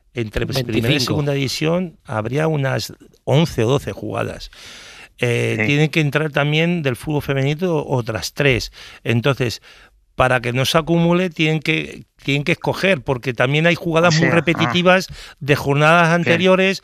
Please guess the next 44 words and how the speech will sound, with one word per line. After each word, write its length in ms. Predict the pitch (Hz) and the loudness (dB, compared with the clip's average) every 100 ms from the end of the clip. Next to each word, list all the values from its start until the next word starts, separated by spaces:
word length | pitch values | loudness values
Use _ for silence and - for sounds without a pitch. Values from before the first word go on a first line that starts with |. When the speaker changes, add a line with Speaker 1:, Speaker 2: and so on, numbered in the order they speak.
| - - | -16 -18
Speaker 1:
de, 400 | 143 139 143 156 - - | -4 0 2 0 -4 -6
de 180 | 131 | -2
equipos 580 | 139 170 151 180 165 - - | 0 0 0 2 2 -2 -10
diferentes, 720 | 151 156 - 180 196 - 196 - | -2 0 2 2 2 2 -2 0
pero 260 | 165 151 | 0 2
que 140 | 131 147 | -2 -2
son 180 | 165 151 | -2 0
parecidas, 520 | 160 147 175 170 165 | 0 0 -2 -2 -2
como 340 | 147 143 143 - - - - | -4 -4 -6 -8 -20 -20 -2
las 220 | 156 - | -2 0
expulsiones 720 | - 156 127 165 160 151 131 | -4 -6 -6 -4 -2 -2 -2
de 160 | 147 123 | -6 -2
que 260 | 143 139 - - - | -4 -4 -10 -20 -14
es 220 | - 139 151 | -4 -2 2
amarilla 500 | 147 143 156 147 143 | 2 4 2 0 0
y 40 | |
le 100 | 143 | 0
llama 220 | 139 143 | 0 -2
al 80 | 139 | 0
var 220 | 143 143 | 0 0
para 160 | 143 143 | 0 0
Speaker 2:
Pero 60 | 180 | 2
Speaker 1:
que 60 | |
Speaker 2:
yo 60 | 220 | 2
Speaker 1:
sea 100 | 151 | 2
Speaker 2:
estoy 120 | - | 2
contigo, 160 | 175 180 | 2 2
Speaker 1:
roja. 100 | 156 | 0
Speaker 2:
Iturralde, 360 | 170 185 160 156 | 0 0 0 -2
que 80 | |
mandaron 400 | 160 170 208 214 | -2 0 0 -2
cinco 360 | - 214 226 226 | -4 -4 0 4
y 60 | 208 | 4
dijeron, 400 | 175 196 165 170 | 4 2 2 0
"Estas 300 | 156 165 190 | 0 0 2
dos 120 | 226 | 0
no 80 | 214 | 0
las 140 | 180 | 0
analizamos, 640 | 160 147 139 123 117 110 | 0 0 -2 -4 -4 -6
me 100 | 135 | -6
quedo 180 | 151 196 | -2 -2
con 160 | 190 160 | 0 0
estas 240 | 147 131 | -2 -4
tres". 360 | 131 117 78 | -2 -4 -6